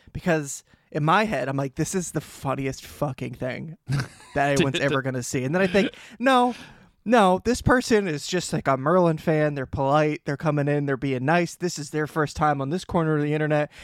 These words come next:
Speaker 1: And I'm not gonna freak them out with a picture of a cartoon cow moaning." How do I explain that?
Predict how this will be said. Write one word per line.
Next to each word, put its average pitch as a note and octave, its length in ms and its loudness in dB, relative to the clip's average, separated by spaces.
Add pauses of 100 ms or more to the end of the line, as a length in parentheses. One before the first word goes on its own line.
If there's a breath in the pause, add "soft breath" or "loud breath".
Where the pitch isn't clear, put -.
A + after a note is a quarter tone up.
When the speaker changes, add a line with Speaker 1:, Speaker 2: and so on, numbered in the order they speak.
(120)
Speaker 1:
And F#3+ 140 2
I'm C4 120 4
not F#3 200 2
gonna C#3 120 -4
freak C#3 280 -4
them C3+ 140 -2
out C3+ 260 0 (120 soft breath)
with D#3 140 -2
a - 40 -8
picture C#3+ 500 -2 (240)
of C3 160 -6
a B2+ 40 -6
cartoon D3 500 -4
cow C#3 280 2
moaning." C#3 640 -4
How G#3+ 120 0
do C4+ 100 2
I B3 100 0
explain A#3+ 500 -4
that? - 220 -12